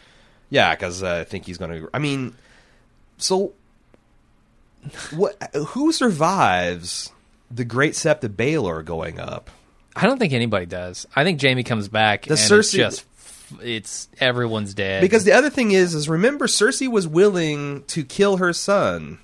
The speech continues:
Speaker 1: when she was holed up with the other women during the siege of the, the Battle
Speaker 2: Right.
Speaker 1: of Blackwater, and
Speaker 2: Blackwater.
Speaker 1: she,
Speaker 2: Mm-hmm.
Speaker 1: she had the poison, and she was like, "I'll protect you, my son." Like, it's entirely within her character to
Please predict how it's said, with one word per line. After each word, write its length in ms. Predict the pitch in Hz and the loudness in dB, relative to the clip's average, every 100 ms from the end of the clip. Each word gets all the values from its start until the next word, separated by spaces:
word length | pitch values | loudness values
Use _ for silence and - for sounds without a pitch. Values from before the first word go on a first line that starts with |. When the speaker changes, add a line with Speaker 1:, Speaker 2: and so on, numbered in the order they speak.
| - | -10
Speaker 1:
when 160 | 120 123 | -6 -4
she 160 | 165 | -2
was 160 | 147 120 | -2 -2
holed 240 | 151 151 | -2 2
up 140 | 151 151 | 2 2
with 100 | 123 | -2
the 140 | 123 | 0
other 180 | 135 143 | 2 0
women 480 | 139 143 143 143 131 | -2 -2 -4 -6 -2
during 280 | 127 123 | 0 0
the 60 | 113 | -2
siege 460 | - 131 127 127 117 | -4 -4 -4 -4 -4
of 240 | 104 98 | -4 -4
the, 140 | 110 | -6
the 120 | 107 104 | -6 0
Battle 220 | 117 127 | 2 4
Speaker 2:
Right. 120 | 107 | 4
Speaker 1:
of 40 | 139 | 6
Blackwater, 580 | 123 139 143 151 120 | 4 4 4 6 6
and 100 | 131 98 | 4 0
Speaker 2:
Blackwater. 60 | |
Speaker 1:
she, 160 | 90 135 | -2 -2
Speaker 2:
Mm-hmm. 200 | 127 113 | -4 -4
Speaker 1:
she 80 | 135 | 0
had 140 | 160 147 | 0 0
the 60 | |
poison, 580 | 120 156 165 165 170 170 | -4 0 2 2 -2 -4
and 120 | 131 | -4
she 180 | 120 143 | -6 -4
was 140 | 139 131 | -4 0
like, 200 | 117 113 | 0 2
"I'll 180 | 135 | 2
protect 420 | 139 139 143 127 135 | 0 -2 -2 -4 -4
you, 60 | |
my 120 | 135 | -4
son." 260 | 127 - 139 - - - - - | -4 -2 -4 -4 -20 -20 -16 0
Like, 280 | 139 135 _ _ - | 2 2 _ _ 4
it's 240 | 185 - | 4 4
entirely 480 | 190 175 170 226 233 | 0 2 6 6 6
within 200 | 220 208 | 2 2
her 80 | 208 | 2
character 560 | 208 214 202 - 123 | 2 2 0 -2 -4
to 600 | 117 - 127 123 123 117 | -4 -4 -2 0 0 -2